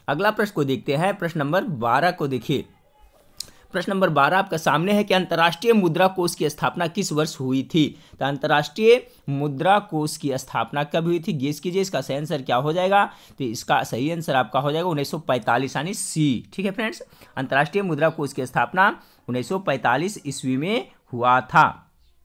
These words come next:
चलिए प्रश्न नंबर तेरह को देखते हैं। तेरह का है, अक्षांश का तात्पर्य है। तो जो तेरह नंबर प्रश्न है, उसका सही आंसर आपका हो जाएगा डी हो जाएगा। अक्षांश का तात्पर्य है कि सूर्य की किरणों की अपेक्षा यामो-,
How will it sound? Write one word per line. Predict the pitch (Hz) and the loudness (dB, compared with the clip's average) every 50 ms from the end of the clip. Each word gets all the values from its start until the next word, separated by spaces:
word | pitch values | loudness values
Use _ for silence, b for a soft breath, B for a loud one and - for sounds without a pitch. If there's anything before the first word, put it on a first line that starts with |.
| _ _ _ _ _ _ - b b b b _ | _ _ _ _ _ _ -20 b b b b _
चलिए | 156 143 | -4 -4
प्रश्न | - - 190 190 220 | -4 -6 -4 -4 0
नंबर | 196 208 202 | 0 0 -2
तेरह | 202 - 160 156 160 165 | 0 0 2 2 2 2
को | 160 165 151 | 0 0 -2
देखते | 139 143 127 - - 143 135 | -2 -2 -4 -2 -2 -2 -2
हैं। | 135 123 101 - - - _ _ _ | 0 -2 -4 -6 -10 -18 _ _ _
तेरह | 151 151 165 185 202 | -4 0 2 2 2
का | 202 - 170 156 | 4 4 2 2
है, | 160 180 202 - - - | 4 2 0 0 0 0
अक्षांश | 156 156 - - - 143 180 220 - - - | 0 0 0 -2 0 0 0 2 0 -2 0
का | - 160 156 | 2 0 0
तात्पर्य | 151 - 135 139 139 - 156 - 156 156 147 147 151 139 | 2 2 2 2 2 -2 -4 0 2 2 2 4 0 0
है। | 117 143 135 120 90 - - - - _ _ | 2 2 2 0 0 -2 -8 -18 -20 _ _
तो | - 139 | -8 -6
जो | 131 156 160 | -4 -6 -6
तेरह | 156 156 170 170 190 202 | -4 -4 -2 0 0 0
नंबर | 208 175 160 147 147 | 0 0 0 -2 -4
प्रश्न | 110 - 143 147 - 165 | -4 -6 -6 -6 -4 -4
है, | 170 190 214 | -4 -2 -2
उसका | 190 156 - - 165 156 | -4 -6 -6 -6 -6 -6
सही | - - 139 175 202 | -4 -4 -4 -2 -2
आंसर | 208 180 156 - 156 131 113 | -2 -4 -4 -4 -4 -2 -2
आपका | 110 123 110 - 139 127 | -2 -4 -4 -4 -4 -4
हो | 135 160 190 | -4 -4 -2
जाएगा | 196 170 139 139 139 151 | 0 0 0 2 2 0
डी | 143 123 107 127 135 | 0 0 -2 -2 -2
हो | 131 123 127 120 | 0 0 -2 0
जाएगा। | 131 127 127 127 120 117 85 B B B B B B | 0 2 2 2 2 0 0 B B B B B B
अक्षांश | - 120 117 - - 147 156 185 185 | -8 -8 -6 -4 -2 0 0 0 -2
का | - - 156 | -2 -2 -2
तात्पर्य | 143 - 143 120 113 - - 127 123 131 139 | 0 0 0 -2 -2 -4 -6 -4 -4 -2 0
है | 156 180 202 202 - B B B B | 2 2 0 0 -2 B B B B
कि | 151 | -10
सूर्य | - - - 170 185 202 | -10 -6 -4 -4 -4 -2
की | 202 - 160 | -2 -4 -6
किरणों | 117 - 147 139 139 147 165 185 165 | -4 -4 -4 -2 -2 -2 -2 -4 -2
की | - 165 | -2 -2
अपेक्षा | 135 - - 139 127 - - - 185 185 196 214 B B B B B 135 127 120 123 127 - - _ _ - | -2 -2 -2 -4 -4 -4 0 2 4 4 4 4 B B B B B -6 -4 -2 -4 -4 -6 -10 _ _ -6
यामो-, | 127 127 131 135 143 151 156 156 156 156 156 156 156 151 151 147 | -2 2 4 6 8 8 8 6 6 4 2 2 2 0 0 -2